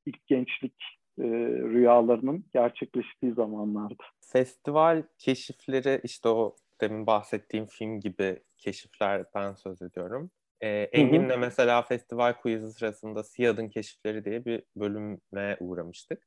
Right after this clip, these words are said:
Speaker 2: Bu bölüm işte Siyad üyelerinin festivalde keşfettikleri yönetmenlerin ilk kez festivalde izledikleri filmleri üzerine bir bölümdü.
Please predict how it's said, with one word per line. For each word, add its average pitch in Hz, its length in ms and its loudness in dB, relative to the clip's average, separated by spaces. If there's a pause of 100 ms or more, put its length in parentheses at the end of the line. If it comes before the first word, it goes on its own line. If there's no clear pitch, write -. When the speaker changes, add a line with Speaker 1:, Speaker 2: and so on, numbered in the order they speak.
(140)
Speaker 2:
Bu 113 140 -8
bölüm 123 420 2 (140)
işte - 220 -16
Siyad 117 340 -2
üyelerinin 104 640 0
festivalde 110 680 -2
keşfettikleri 104 920 -6
yönetmenlerin 101 840 -2
ilk - 220 -8
kez 117 240 -4
festivalde 107 680 0
izledikleri 101 600 -6
filmleri 104 640 -4
üzerine 87 460 -8
bir 87 140 -14
bölümdü. 87 480 -8